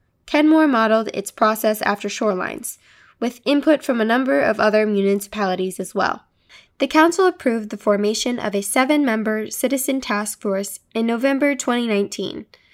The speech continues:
In twenty twenty, the task force met regularly from January through August, with a three-month pause in the spring due to the pandemic. Kenmore also hired a regional consultant,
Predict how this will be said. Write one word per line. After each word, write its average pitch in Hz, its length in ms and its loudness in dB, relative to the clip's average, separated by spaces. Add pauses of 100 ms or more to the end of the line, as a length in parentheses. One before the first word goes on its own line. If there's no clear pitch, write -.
(920)
In 277 140 2
twenty 220 300 -2
twenty, 262 520 0
the 233 120 -6
task 269 380 0
force 285 240 0
met 220 180 -2
regularly 208 580 -2
from 196 220 -4
January 277 520 -2
through 254 180 -2
August, - 600 0 (340)
with 254 140 -6
a 285 80 2
three-month 302 600 4
pause 202 360 2
in 208 120 -2
the 214 80 -2
spring 220 500 -2
due 220 160 -4
to - 100 -10
the 262 120 -2
pandemic. 202 720 -4 (920)
Kenmore 247 540 0
also 311 280 2
hired 208 440 0
a 220 140 -4
regional 294 420 0
consultant, 247 800 -4